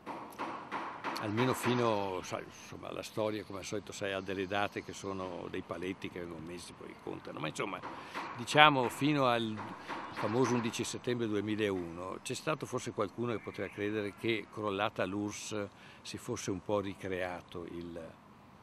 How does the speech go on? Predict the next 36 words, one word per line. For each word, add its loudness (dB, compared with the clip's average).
il -10
mondo -2
unipolare, -4
monocentrico, -6
cioè -6
in -10
fondo -4
che -8
gli -14
Stati -8
Uniti -8
erano, -14
erano -14
diventati -12
il -12
paese -10
dominante. -14
E 6
dopo 12
di 10
allora 4
ci, -8
si -8
è -8
cominciato -4
a -8
capire -8
che -10
la -8
questione -10
era -10
molto -10
più -14
complicata -6
e -12
che -10